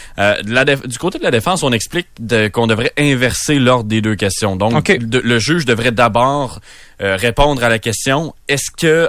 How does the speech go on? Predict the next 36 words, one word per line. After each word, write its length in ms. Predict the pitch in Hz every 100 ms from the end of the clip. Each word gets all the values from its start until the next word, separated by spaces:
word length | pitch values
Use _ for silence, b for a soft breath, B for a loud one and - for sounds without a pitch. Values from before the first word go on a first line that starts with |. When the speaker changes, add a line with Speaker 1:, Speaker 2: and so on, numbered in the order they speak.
| -
Speaker 1:
Antoine 460 | 120 113 131 135
Gagnon 360 | 113 107 117 143
savait 540 | - - 156 113 139
ce 160 | 185 -
qu'il 160 | - 113
achetait ? 420 | 98 - 131 196 b b b b -
Et 60 |
la 100 | 135
défense 320 | 127 135 156 127
dit, 180 | 135
de 100 | 143
toute 180 | 123 -
manière, 240 | 123 135 143
on 60 |
devrait 200 | 117 113 135
s'arrêter 380 | 120 113 110
là. 160 | 107 151 b b b -
Parce 180 | 131 -
que 260 | 143 151 b b -
lui 340 | 120 139 165 170
n'était 520 | 143 131 131 131 135
pas 200 | 160 135
au 80 | 117
courant, 540 | 123 113 120 139 131 104
on 180 | 107
n'admet 380 | 123 170 156 139
pas 260 | - 143 156 B B -
que 80 | 120
c'était 320 | 117 107 143
de 80 | 117
la 120 | 104
pornographie 840 | - 151 117 131 120 110 104 139
juvénile 460 | 117 104 110 120 135
ce 80 | 110
qu'il 160 | - 104
achetait. 320 | 92 -